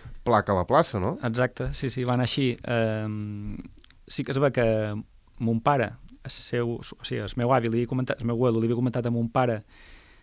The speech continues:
Speaker 2: que hi havia un germà seu que estava desaparegut, però només sabia això. I, i es havia quedat amb,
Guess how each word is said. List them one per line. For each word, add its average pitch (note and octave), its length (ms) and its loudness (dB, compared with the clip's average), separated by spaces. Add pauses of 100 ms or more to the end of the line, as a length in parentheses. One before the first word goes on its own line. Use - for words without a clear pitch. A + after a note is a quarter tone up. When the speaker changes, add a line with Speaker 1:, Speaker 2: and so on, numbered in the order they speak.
(140)
Speaker 2:
que A#2 220 6
hi A2+ 100 6
havia B2 160 6
un B2+ 120 4
germà B2 260 2
seu C#3 180 0
que A#2+ 80 -2
estava A#2+ 300 0
desaparegut, C3 720 -2 (100)
però G#2 560 0 (320)
només A#2+ 320 2
sabia A#2+ 320 2
això. G#2+ 320 -2
I, A2 80 -6 (640)
i - 80 -2
es A2+ 80 2
havia A#2+ 160 2
quedat C3 240 2
amb, A2 560 -2